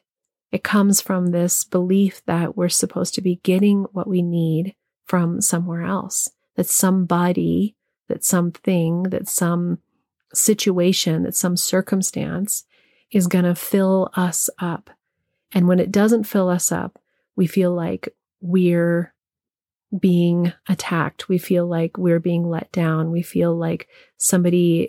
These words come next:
is doing to us these things. And there's no power in that. That's the definition of, in soul recovery, of taking our power back. If I need the world to be a certain way, if I need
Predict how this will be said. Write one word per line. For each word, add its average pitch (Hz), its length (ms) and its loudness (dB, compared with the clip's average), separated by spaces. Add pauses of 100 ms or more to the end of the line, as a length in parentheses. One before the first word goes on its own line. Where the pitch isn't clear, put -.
is 170 480 0 (340)
doing 180 460 4
to 202 420 0
us - 560 -4 (400)
these 170 340 0
things. 165 640 -2 (1080)
And 190 120 4
there's 220 200 4
no 226 400 4
power 233 420 0
in 160 160 0
that. - 260 -10 (160)
That's 190 320 0
the 202 200 0 (260)
definition 190 800 0 (160)
of, 175 460 -2
in 175 260 4
soul 208 260 2
recovery, 170 520 0
of 170 100 -4
taking 180 400 -2
our 170 100 -2
power 240 400 -2
back. - 460 -10
If 202 220 2
I 208 300 4
need 233 440 4
the 202 100 2
world 180 440 0
to - 80 -8
be 180 180 2
a 196 60 0
certain 190 360 0
way, 160 260 0
if 170 120 -4
I 170 120 0
need 175 360 2